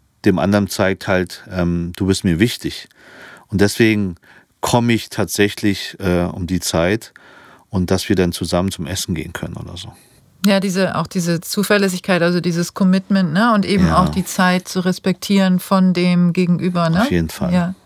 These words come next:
Speaker 1: Wenn der andere sich wirklich Gedanken macht und sich darauf freut und zu Hause wartet,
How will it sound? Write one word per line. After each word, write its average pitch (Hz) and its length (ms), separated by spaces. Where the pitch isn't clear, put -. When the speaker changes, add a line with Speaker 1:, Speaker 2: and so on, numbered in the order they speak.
Speaker 1:
Wenn 107 140
der 104 160
andere 123 240
sich 113 180
wirklich 120 220
Gedanken 120 520
macht 120 300
und 104 80
sich 98 140
darauf 92 240
freut 123 500
und 95 160
zu - 100
Hause 92 300
wartet, 110 580